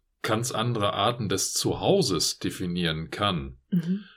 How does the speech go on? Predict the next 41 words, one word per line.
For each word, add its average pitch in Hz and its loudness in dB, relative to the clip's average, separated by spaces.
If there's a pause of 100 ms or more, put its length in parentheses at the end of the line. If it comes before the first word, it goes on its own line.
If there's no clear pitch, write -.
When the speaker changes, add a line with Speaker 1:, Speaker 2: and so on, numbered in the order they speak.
(120)
Speaker 1:
Das - -4
bricht 120 0
ja 92 6
auch 98 0
tatsächlich 101 -2
so 95 -4
mit 95 -4
dieser 90 -2
typischen - -6
Tradition, 95 0
was 90 -2
du 92 -2
gerade 85 2
schon 87 -4
sagtest, 92 -2
so - 0
Einfamilienhaus, 76 -2
ne? 87 -2
Meistens 107 0
Speaker 2:
Ja. - 2
Speaker 1:
ist 95 -2
ja 95 4
so, 98 4
Einfamilienhäuser 95 0
werden 90 4
gebaut 87 4
und 101 -2
dann 95 -2
bleibt 90 2
man 101 2
da 92 4
so 104 2
lange 98 4
wohnen, 98 2
bis 101 -2
man 95 -2
vielleicht 90 0
aus 85 0
Altersgründen 98 -2
vielleicht 90 0
irgendwie 92 0